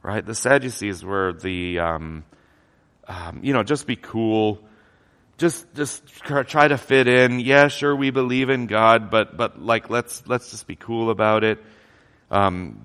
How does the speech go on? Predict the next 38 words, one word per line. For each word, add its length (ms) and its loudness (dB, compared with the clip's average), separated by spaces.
let's 200 -6
not 120 2
talk 220 -2
about 180 -4
miracles 640 0
or 80 -6
heaven 420 -2
or 140 -2
hell 380 2
or 160 2
all 160 4
that 180 0
kind 160 -4
of 140 -6
stuff. 360 4
Let's 160 -2
just 200 -14
fit 200 0
in 140 -2
with 120 -4
the 100 -8
Greeks 560 -2
and, 240 2
and 160 -2
everything 460 0
will 80 -4
be 180 -4
all 120 0
right. 300 6
That's, 260 -4
that's 280 -2
who 140 -4
the 120 -10
Sadducees 840 -10
were. 420 -6
And 180 -2
so 160 0
when 480 2